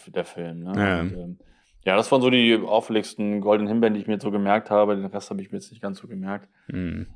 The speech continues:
Speaker 1: Aber, na, bin mal gespannt. Ja.
Speaker 2: Ja, gut, ich glaube, wenn Tom Hanks auf sein Konto guckt, dann kratzt ihn die,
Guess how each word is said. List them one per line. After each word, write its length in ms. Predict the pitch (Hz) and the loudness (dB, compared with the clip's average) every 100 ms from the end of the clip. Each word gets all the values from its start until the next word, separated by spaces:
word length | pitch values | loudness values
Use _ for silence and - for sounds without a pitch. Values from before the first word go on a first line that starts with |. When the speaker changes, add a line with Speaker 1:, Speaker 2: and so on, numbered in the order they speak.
| _ | _
Speaker 1:
Aber, 480 | - 92 92 92 98 | -2 0 2 0 2
na, 180 | 185 175 | 2 2
bin 120 | 151 | 2
mal 80 | 139 | 0
gespannt. 360 | 120 - 80 - _ _ _ _ _ | -2 -8 -12 -14 _ _ _ _ _
Ja. 180 | 196 139 - - _ - - - - - - | -6 -4 -6 -12 _ -20 -20 -20 -20 -18 -8
Speaker 2:
Ja, 240 | - - | -4 -4
gut, 280 | 85 95 98 | -4 -4 -4
ich 160 | 95 - | -4 -2
glaube, 320 | 98 98 92 | -2 -2 -2
wenn 140 | 92 | -4
Tom 200 | - 104 | -2 -2
Hanks 240 | 95 113 110 | 0 -2 -2
auf 120 | 101 | -2
sein 180 | 110 104 | -2 -2
Konto 540 | 113 110 113 110 104 | -2 -2 2 2 2
guckt, 300 | - 110 - | 0 -4 -2
dann 280 | 101 98 101 | -2 0 -2
kratzt 380 | - - - - | -4 -4 -4 -2
ihn 100 | 104 | -2
die, 140 | 95 | -4